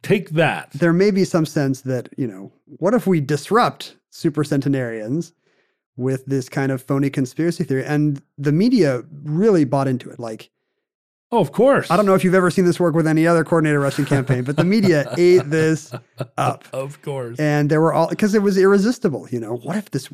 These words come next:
Speaker 2: what if this woman that everybody loved was a fraud?
Speaker 1: It was all a fraud.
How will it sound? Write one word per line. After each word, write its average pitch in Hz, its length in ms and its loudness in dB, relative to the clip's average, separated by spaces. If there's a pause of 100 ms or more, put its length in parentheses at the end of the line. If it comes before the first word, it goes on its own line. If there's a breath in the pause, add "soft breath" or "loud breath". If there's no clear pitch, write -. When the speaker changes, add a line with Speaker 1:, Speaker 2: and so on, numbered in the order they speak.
Speaker 2:
what 127 140 -8
if 151 100 -12
this - 220 -8
woman 156 300 2
that 139 100 0
everybody 147 360 0
loved 143 300 0
was 139 360 0
a 160 60 2
fraud? - 360 -8
Speaker 1:
It 139 100 -10
was 165 160 -2
all 208 180 -2
a 202 60 -2
fraud. 208 680 -2